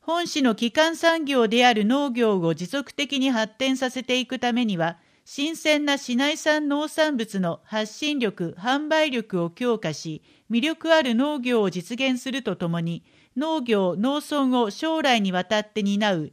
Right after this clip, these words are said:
人材、財は財産の財の育成や確保が必要です。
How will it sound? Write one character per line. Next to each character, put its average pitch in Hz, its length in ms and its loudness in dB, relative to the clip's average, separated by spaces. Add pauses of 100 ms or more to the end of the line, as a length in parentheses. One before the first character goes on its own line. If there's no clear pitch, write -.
人 214 320 -4
材、 180 320 -2 (540)
財 247 280 -2
は 165 260 -4
財 226 260 -4
産 160 260 -6
の 139 120 -4
財 143 300 -12 (400)
の 254 200 2
育 233 260 -2
成 285 300 0
や 247 160 2
確 294 300 -4
保 214 120 -2
が 165 140 -2
必 - 260 -10
要 175 240 0
で 156 160 -6
す。 - 240 -20